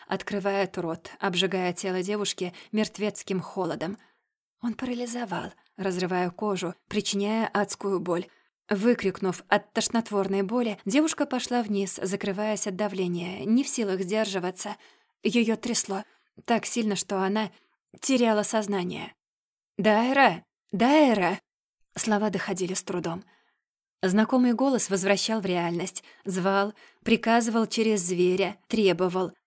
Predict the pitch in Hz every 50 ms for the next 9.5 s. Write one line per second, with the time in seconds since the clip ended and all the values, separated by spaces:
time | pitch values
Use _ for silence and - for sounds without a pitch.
0 | _ - 196 208 202 - 214 214 220 - - 240 233 233 214 202 208 208 208 -
1 | - - 240 220 226 240 226 - - - 185 185 _ _ - 233 285 285 240 190
2 | 180 - - - 220 208 - - 196 185 190 208 214 - _ _ _ _ _ _
3 | _ _ - 208 202 214 196 196 - - - 190 - 226 202 208 220 214 208 202
4 | 202 190 220 233 233 220 196 202 190 - - - 196 185 - - 202 202 196 196
5 | 190 - - - - 220 220 202 208 208 202 190 202 202 196 - - - 208 202
6 | 196 190 196 190 - - - 208 196 190 190 190 180 196 208 226 - - - -
7 | - - _ _ _ - 220 208 220 226 233 226 - - - - - - - 269
8 | 277 269 262 - - 196 - 202 208 196 208 202 214 233 240 226 - 233 226 214
9 | 233 226 233 - - 190 185 180 208